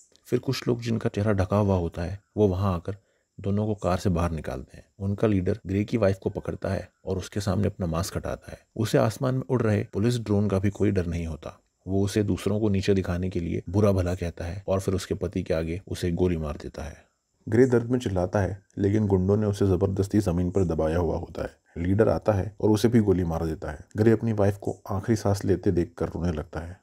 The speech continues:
तीन महीनों बाद ग्रे अब डिसेबल्ड होता है और एक मुश्किल लाइफ जीता है। उसके घर में सब कुछ उसकी सुविधा के लिए ऑटोमेटिक है। हालांकि मशीन्स उसकी देखभाल कर सकती हैं,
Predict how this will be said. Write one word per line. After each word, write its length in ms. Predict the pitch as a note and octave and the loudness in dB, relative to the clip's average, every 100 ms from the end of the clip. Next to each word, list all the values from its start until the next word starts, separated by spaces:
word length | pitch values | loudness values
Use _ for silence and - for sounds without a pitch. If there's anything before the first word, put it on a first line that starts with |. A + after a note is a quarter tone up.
| - | -2
तीन 160 | A#2+ | 2
महीनों 300 | A#2 G2+ G#2+ F#2 | 6 4 4 2
बाद 260 | E2+ G2+ - - | 0 -4 -10 -6
ग्रे 240 | F#2+ F#2 F#2 _ _ - | 0 0 -2 _ _ -4
अब 140 | F#2+ | 2
डिसेबल्ड 440 | F#2 F#2 F#2+ G2 F#2+ | 2 4 6 6 2
होता 260 | F#2 F2 F2 | 0 -2 -4
है 100 | - _ _ _ _ _ | -8 _ _ _ _ _
और 140 | G#2 A#2+ | 0 2
एक 60 | |
मुश्किल 340 | A2 G2+ B2 G#2 | 2 4 4 6
लाइफ 220 | F#2 - | 4 0
जीता 220 | E2+ - | -4 -4
है। 180 | - - _ _ _ _ _ _ _ _ | -10 -14 _ _ _ _ _ _ _ _
उसके 280 | G#2+ G2+ C#3+ | -6 -2 0
घर 140 | B2 A#2+ | 2 0
में 100 | C3 | 2
सब 220 | G#2 - | 0 2
कुछ 160 | A#2+ | 2
उसकी 220 | G#2+ - A#2 | 0 0 0
सुविधा 340 | G2 G2 G#2+ | 4 6 6
के 120 | G#2 | 4
लिए 100 | G2+ | 4
ऑटोमेटिक 560 | E2 F2 F2 C#2+ C#2+ - | 2 2 -2 -2 -6 -6
है। 120 | - _ _ _ _ - | -14 _ _ _ _ -2
हालांकि 460 | G2+ A2+ A2+ A2 - _ _ _ F2+ | 2 2 0 -6 -10 _ _ _ -2
मशीन्स 380 | F#2+ A#2 A#2 | 2 2 2
उसकी 200 | A2 - | 0 0
देखभाल 380 | A#2+ G#2 A2 A2+ | 2 4 6 4
कर 160 | A#2 B2 | 4 2
सकती 300 | A2+ F#2 F2 | 2 -2 -6
हैं, 200 | D#2+ | -8